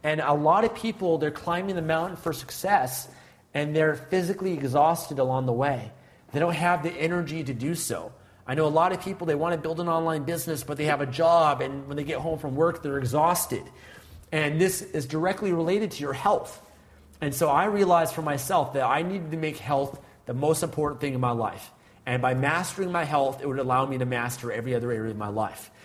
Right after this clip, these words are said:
And so cleansing is important because for most of us, we live an, an,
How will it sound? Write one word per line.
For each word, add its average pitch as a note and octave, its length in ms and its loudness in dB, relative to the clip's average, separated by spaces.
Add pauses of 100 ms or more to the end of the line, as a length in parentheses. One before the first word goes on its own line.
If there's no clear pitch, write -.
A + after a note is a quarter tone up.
(260)
And C#3 140 -4
so C3 400 2 (720)
cleansing E3+ 720 0
is B2 120 -6
important C3 580 0
because B2 560 2 (800)
for E3+ 160 2
most E3+ 400 4
of D#3 160 4
us, G#2+ 480 0
we C3 140 -4
live C3+ 600 2 (140)
an, A#2+ 120 -4
an, C3 160 -4